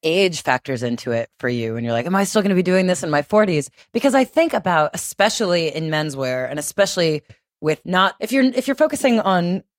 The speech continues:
clothing and style and not necessarily trends, like, that, especially if you look at, like, Bruce Boyer, that's a very ageless, i-, in a weird way, y-, you know,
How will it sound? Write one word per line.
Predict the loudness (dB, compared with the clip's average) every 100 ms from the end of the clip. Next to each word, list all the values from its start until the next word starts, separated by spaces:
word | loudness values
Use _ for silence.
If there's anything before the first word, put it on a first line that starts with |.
| -8
clothing | 2 4 4 4 2 0
and | -2 -4
style | -2 2 4 6 4 2 -2
and | -4
not | -4 -4
necessarily | -8 -4 -2 0 -2
trends, | -2 2 2 2 0 -4
like, | -8 -10 _ _
that, | -4 2 4 2 _ -10
especially | -4 -2 -2
if | -4
you | -4
look | -4 -4
at, |
like, | -6 -8
Bruce | -6 -8
Boyer, | 0 4 4 4
that's | 0 -4
a | -2
very | 0 2 0 -6 -6 -2
ageless, | 0 -2 0 0 0 -8 -16 -14
i-, |
in | -6 -2
a | -2
weird | 0 0 4
way, | 6 6 2 -4 -20 _ _
y-, | -18 -18 _ -4
you | -2
know, | -2 -4